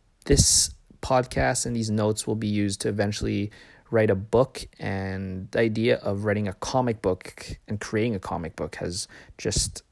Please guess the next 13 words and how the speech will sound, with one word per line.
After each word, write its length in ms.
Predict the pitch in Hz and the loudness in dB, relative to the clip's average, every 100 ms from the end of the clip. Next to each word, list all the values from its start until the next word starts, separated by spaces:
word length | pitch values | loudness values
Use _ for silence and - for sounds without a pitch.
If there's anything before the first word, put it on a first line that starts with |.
| _ _ _ _ - | _ _ _ _ -8
kind 140 | - 110 | -4 -2
of 40 | |
become 220 | 107 110 | -2 -2
more 240 | 104 104 - | 0 0 0
interesting 600 | 107 107 120 - 123 110 | -6 -6 -4 -2 -2 -2
for 240 | 110 - 104 | -4 -2 0
me. 380 | 104 110 113 113 | 2 2 2 2
I 100 | 101 | 2
was 320 | 101 101 104 | 2 2 2
very 220 | 104 101 | 2 2
interested 520 | 101 - 101 - 101 | -2 -6 -6 -4 -6
in 340 | - 98 92 95 - - - _ | -4 -4 -4 -6 -14 -20 -20 _
illustrating 1000 | - 131 - - 135 120 120 120 120 123 | -2 0 0 -2 -2 0 0 -2 -2 -6